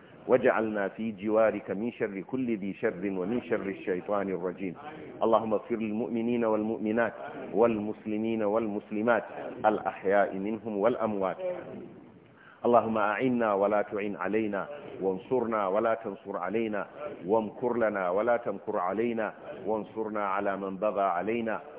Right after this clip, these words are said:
واهدنا ويسر الهدى لنا. اللهم اجعلنا لك ذكارين، لك شكارين،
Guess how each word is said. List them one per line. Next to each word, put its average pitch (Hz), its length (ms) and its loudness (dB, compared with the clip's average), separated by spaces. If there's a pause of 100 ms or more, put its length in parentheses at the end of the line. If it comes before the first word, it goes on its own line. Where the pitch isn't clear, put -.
(180)
واهدنا 104 560 0
ويسر 107 400 -2
الهدى 95 600 0
لنا. 110 240 0 (340)
اللهم 104 320 0
اجعلنا 98 520 -2
لك 110 200 -4
ذكارين، 98 680 -2 (300)
لك 120 240 2
شكارين، 98 720 0